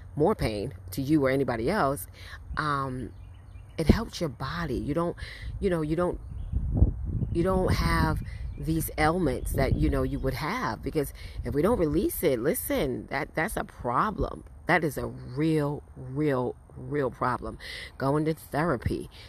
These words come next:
that's another solution. Like, we cannot keep this pain inside of us. We've gotta understand that our lives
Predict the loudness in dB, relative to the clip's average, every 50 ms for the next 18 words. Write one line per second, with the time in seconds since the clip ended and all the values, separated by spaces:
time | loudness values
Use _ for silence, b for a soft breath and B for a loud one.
0 | B -4 -2 -2 0 0 0 0 2 2 2 2 2 2 2 0 0 -2 -2 -2
1 | -2 -2 0 0 0 0 0 0 0 0 -2 -2 B B B B B B B B
2 | 4 4 4 6 6 6 6 6 2 0 0 0 0 -2 -4 -8 -8 -6 -4 -4
3 | -6 -4 -4 -4 -4 -4 -6 -10 -12 -14 -10 -8 -4 -2 -2 0 0 0 -2 -2
4 | -4 -6 -4 -4 -4 -2 -2 -2 -2 -2 -4 -6 -8 -10 -12 -12 B B B B
5 | B B 0 0 0 0 -2 -8 -18 -10 -4 0 0 2 2 2 2 2 0 -2
6 | -2 -2 -4 -6 -2 -2 0 0 0 0 -2 -2 -2 -2 -2 -2 -2 0 2 2
7 | 2 0 -2 -6